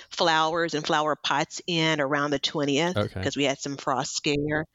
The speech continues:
Speaker 1: Um, but for the most part, it's been pretty accurate.
Speaker 2: And in, in the spring?
Speaker 1: Well, it's April the fifteenth. I know.
Speaker 2: Really?
Speaker 1: I know. <laughs>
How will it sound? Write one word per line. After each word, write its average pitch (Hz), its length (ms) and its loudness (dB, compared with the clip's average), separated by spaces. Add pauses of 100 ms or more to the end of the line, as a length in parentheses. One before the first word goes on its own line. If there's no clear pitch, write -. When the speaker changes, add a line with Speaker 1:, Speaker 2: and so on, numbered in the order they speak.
(500)
Speaker 1:
Um, 151 200 0
but 143 140 -2
for 202 120 0
the 202 60 0
most 233 220 0
part, 165 140 2
it's 165 100 -4
been 160 160 -2
pretty 147 240 0
accurate. - 420 -2
Speaker 2:
And 104 100 4
in, 98 280 2 (100)
in 104 120 0
the 92 100 -2
spring? 101 500 -2 (1500)
Speaker 1:
Well, 226 180 4
it's - 360 -2 (360)
April 277 340 2
the 208 120 0
fifteenth. - 920 -2 (180)
I 185 120 4
know. 123 380 -2 (140)
Speaker 2:
Really? 175 240 4
Speaker 1:
I 85 80 2
know. - 1040 0
<laughs> - 60 -20